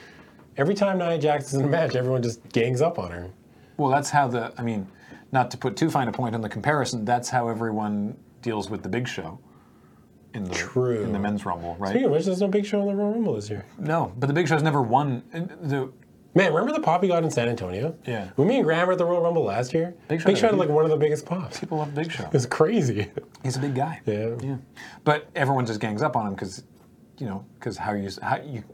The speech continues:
Speaker 2: can't
Speaker 1: How are you supposed to eliminate that?
Speaker 2: one-on-one over the top rope?
Speaker 1: Yeah.
Speaker 2: No. So
Speaker 1: There's no chance. You
Speaker 2: Nia
Speaker 1: can
Speaker 2: Jax
Speaker 1: eliminate
Speaker 2: gets
Speaker 1: everyone.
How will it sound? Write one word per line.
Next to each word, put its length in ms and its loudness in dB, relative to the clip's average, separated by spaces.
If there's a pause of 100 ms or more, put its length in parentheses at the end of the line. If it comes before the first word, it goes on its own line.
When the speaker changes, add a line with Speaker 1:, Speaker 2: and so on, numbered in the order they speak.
(140)
Speaker 2:
can't 200 -2
Speaker 1:
How 40 4
are 80 2
you 60 -2
supposed 260 -2
to 80 0
eliminate 320 0
that? 60 4
Speaker 2:
one-on-one 720 4 (160)
over 160 0
the 80 -2
top 220 2
rope? 280 0
Speaker 1:
Yeah. 400 -2
Speaker 2:
No. 280 -2
So 280 4
Speaker 1:
There's 140 -12
no 100 4
chance. 340 0
You 60 4
Speaker 2:
Nia 100 6
Speaker 1:
can 40 2
Speaker 2:
Jax 240 4
Speaker 1:
eliminate 120 6
Speaker 2:
gets 120 0
Speaker 1:
everyone. 240 0